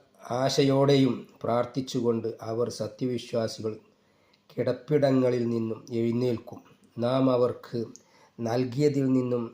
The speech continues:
അവർ നേർമാർഗത്തിൽ ചെലവഴിക്കുകയും ചെയ്യും. ഹുദ്-,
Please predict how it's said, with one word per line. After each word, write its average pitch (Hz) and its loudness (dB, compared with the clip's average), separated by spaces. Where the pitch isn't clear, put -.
അവർ 117 -2
നേർമാർഗത്തിൽ 127 0
ചെലവഴിക്കുകയും 131 2
ചെയ്യും. 110 -4
ഹുദ്-, 139 0